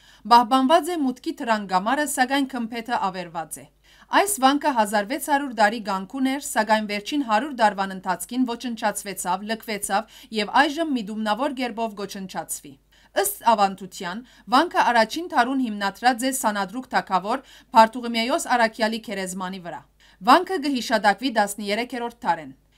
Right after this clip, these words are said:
Միջնադարում վանքը եղած է Աղբակ գավառի առաջնորդանիստ։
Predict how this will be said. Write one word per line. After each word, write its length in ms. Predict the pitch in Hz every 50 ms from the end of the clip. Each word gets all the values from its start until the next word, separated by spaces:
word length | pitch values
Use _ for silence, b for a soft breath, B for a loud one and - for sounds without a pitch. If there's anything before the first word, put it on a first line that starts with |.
| _ _ -
Միջնադարում 680 | 254 285 - - 294 277 277 269 277 262 285 359 370 294 254
վանքը 320 | 254 285 302 - 330 302
եղած 400 | 262 214 208 220 254 254 226 285
է 40 | 262 - 214
Աղբակ 340 | 202 - - 277 311 294 - -
գավառի 340 | 262 226 220 208 208 233 262 - - 208
առաջնորդանիստ։ 960 | 202 196 190 - - 208 190 185 - 208 175 170 156 135 - - - - -